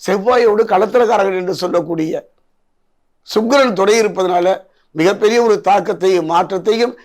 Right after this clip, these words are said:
இந்த காலகட்டத்தில் அடைவீர்கள். கொஞ்சம் கவனமா, கொஞ்சம் எச்சரிக்கையா இருந்தாலே போதும். வாழ்க்கையை பொறுத்த வரைக்கும் மேடு பள்ளம் இருந்தது என்றாலும் கூட, இதுவரை எத்தனை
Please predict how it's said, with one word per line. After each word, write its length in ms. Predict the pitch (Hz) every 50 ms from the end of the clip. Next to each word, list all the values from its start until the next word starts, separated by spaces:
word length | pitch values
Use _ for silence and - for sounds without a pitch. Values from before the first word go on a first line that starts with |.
| _ _
இந்த 120 | - 165 170 - -
காலகட்டத்தில் 560 | 175 180 185 185 180 175 165 151 165 160 156
அடைவீர்கள். 500 | 156 175 185 180 185 202 190 190 226 226 - - - _ _ _ _ - - 175
கொஞ்சம் 380 | 214 240 262 302 330 311 277 233
கவனமா, 380 | 233 196 190 185 185 180 170 - - 127
கொஞ்சம் 320 | 185 214 214 220 247 240 220 208
எச்சரிக்கையா 480 | 185 - - 262 262 254 220 247 233 220
இருந்தாலே 340 | 202 190 185 185 180 175 180 175 175 -
போதும். 240 | - - 160 - _ _ _ _ _ _ _ _ _ _ _ _ -
வாழ்க்கையை 440 | - 165 180 185 175 196 196 196 180
பொறுத்த 300 | 160 175 175 170 170 180 175
வரைக்கும் 360 | 165 175 190 175 208 202 175 160
மேடு 180 | 180 208 208 208
பள்ளம் 300 | 190 196 190 185 180 175 180
இருந்தது 320 | 175 175 175 170 170 175
என்றாலும் 380 | 175 170 175 170 165 175 175 170
கூட, 140 | 202 214 220 202 - - - - _ _ - 156
இதுவரை 360 | 156 175 175 165 190 214 240 220 190 185
எத்தனை 280 | 175 - - 254 247